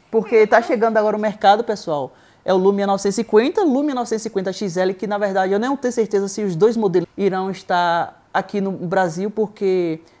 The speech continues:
Speaker 1: de acordo com algumas informações que eu tive aí, informações internas que eu não posso revelar o nome, é que, é, o treinamento já começou para os de,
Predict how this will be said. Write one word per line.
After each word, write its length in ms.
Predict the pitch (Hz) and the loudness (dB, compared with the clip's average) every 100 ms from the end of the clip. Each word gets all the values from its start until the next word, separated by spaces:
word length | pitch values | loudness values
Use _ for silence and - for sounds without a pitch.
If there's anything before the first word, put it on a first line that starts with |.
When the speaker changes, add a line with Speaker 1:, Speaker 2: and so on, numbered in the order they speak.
| - | -4
Speaker 1:
de 80 | |
acordo 320 | 202 208 208 208 | -2 2 2 2
com 200 | 208 196 | -2 -2
algumas 320 | 180 190 185 | -2 -4 -6
informações 540 | 185 185 170 160 170 | -4 -4 -4 -6 -8
que 80 | - | -4
eu 80 | 160 | -6
tive 420 | 160 - 202 185 | -6 -4 -2 0
aí, 200 | 180 190 190 | 0 0 -4
informações 440 | 175 165 165 165 170 | -8 -4 -4 -4 -6
internas 320 | 170 165 170 | -4 -4 -4
que 60 | 170 | -6
eu 40 | |
não 60 | 165 | -4
posso 240 | 151 170 | -4 -4
revelar 400 | 160 160 160 156 | -4 -2 0 0
o 40 | |
nome, 420 | 165 156 220 233 180 _ - _ _ - | 0 -2 -4 -6 -10 _ -20 _ _ -6
é 120 | 180 | -4
que, 720 | 185 - 214 214 208 202 196 - - - _ 143 | -4 -4 -4 -2 -2 -2 -4 -8 -16 -20 _ -4
é, 400 | 170 175 170 - - | 0 2 2 -2 -4
o 120 | 196 | -2
treinamento 520 | 233 254 247 220 240 | 0 0 0 0 2
já 140 | 233 226 | 4 4
começou 400 | 269 285 - 196 | 2 -4 -2 -2
para 140 | 202 | 0
os 120 | 180 | -2
de, 180 | 156 170 | 2 2